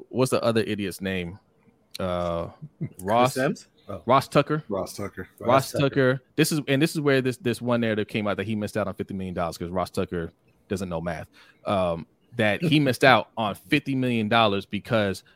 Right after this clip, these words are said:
Speaker 1: Josh Allen signed his extension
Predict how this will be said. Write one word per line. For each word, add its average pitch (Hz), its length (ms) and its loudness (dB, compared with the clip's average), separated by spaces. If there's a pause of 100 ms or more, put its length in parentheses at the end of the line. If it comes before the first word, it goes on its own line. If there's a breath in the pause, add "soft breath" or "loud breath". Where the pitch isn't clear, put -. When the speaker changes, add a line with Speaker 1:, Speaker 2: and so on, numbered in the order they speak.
(100)
Speaker 1:
Josh 123 320 4 (100)
Allen 175 400 4
signed 123 480 -2
his 226 640 -2
extension 107 640 -4